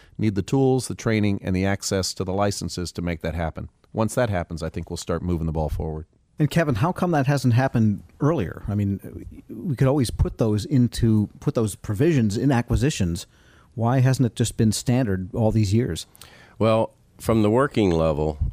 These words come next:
Speaker 3: uh, and meaning in the acquisition business or the program management business, uh, basically every legislative year, there are tons of legislation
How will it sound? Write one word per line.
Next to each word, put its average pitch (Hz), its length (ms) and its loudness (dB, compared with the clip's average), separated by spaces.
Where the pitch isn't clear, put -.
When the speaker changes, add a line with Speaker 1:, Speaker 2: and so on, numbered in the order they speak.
Speaker 3:
uh, 82 400 0
and 85 180 0
meaning 85 300 2
in 82 160 2
the 82 80 2
acquisition 87 560 0
business 85 320 0
or 85 80 0
the 76 100 -2
program 85 680 0
management 80 600 0
business, 69 400 -4
uh, 80 360 0
basically 92 800 0
every 95 420 2
legislative 85 760 0
year, 80 480 0
there 82 160 0
are 82 60 0
tons 92 480 0
of 78 260 -2
legislation 80 1300 -2